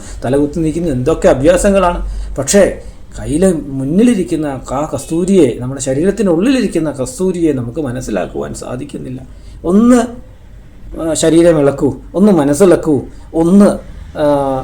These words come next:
അധ്വാനിക്കൂ, ഒന്ന് പഠിക്കൂ, ഒന്ന് വിളിക്കൂ, ഒന്ന് സ്നേഹിക്കൂ, ഒന്ന് പ്രേമിക്കൂ നമ്മുടെ അമ്മയെ.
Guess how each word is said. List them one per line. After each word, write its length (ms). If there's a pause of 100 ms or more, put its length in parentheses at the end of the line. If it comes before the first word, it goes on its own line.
(460)
അധ്വാനിക്കൂ, 720 (360)
ഒന്ന് 260
പഠിക്കൂ, 380 (240)
ഒന്ന് 140
വിളിക്കൂ, 460 (240)
ഒന്ന് 200
സ്നേഹിക്കൂ, 640 (180)
ഒന്ന് 180
പ്രേമിക്കൂ 560
നമ്മുടെ 300
അമ്മയെ. 500